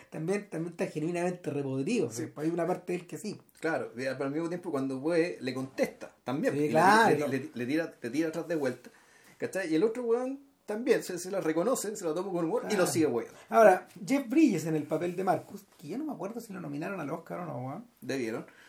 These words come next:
Speaker 1: Claro,
Speaker 2: Ajá.
Speaker 1: debieron, pero en el fondo, en el fondo es The Dude de nuevo, po, weón.
Speaker 2: <laughs>
Speaker 1: Es, es una versión más vieja de The Dude. Pero, pero es, es el The Dude, weón, que,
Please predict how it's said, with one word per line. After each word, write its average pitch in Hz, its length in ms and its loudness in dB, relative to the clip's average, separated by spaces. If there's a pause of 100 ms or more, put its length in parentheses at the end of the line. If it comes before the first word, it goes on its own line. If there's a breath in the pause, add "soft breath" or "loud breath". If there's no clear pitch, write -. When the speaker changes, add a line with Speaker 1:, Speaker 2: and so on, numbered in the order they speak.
(100)
Speaker 1:
Claro, 165 220 6
Speaker 2:
Ajá. 160 80 6
Speaker 1:
debieron, 160 480 2
pero 151 140 -2
en 156 40 -4
el 147 80 -2
fondo, 220 440 0
en 190 120 -4
el 170 80 -2
fondo 220 320 0
es 214 80 0
The 254 140 4
Dude 247 460 6
de 214 40 2
nuevo, 208 460 2
po, - 200 -16
weón. 190 220 -4
Speaker 2:
<laughs> - 0 -
Speaker 1:
Es, 190 240 2
es 202 60 4
una 226 200 6
versión 240 260 2
más 247 180 4
vieja 262 320 2
de 147 80 -6
The 135 240 -8
Dude. 127 180 -14 (380 soft breath)
Pero, 175 380 4
pero 196 320 2
es, 214 180 -4
es 208 160 0
el 214 160 2
The 180 80 2
Dude, 226 260 0
weón, 214 240 -4
que, 175 440 -4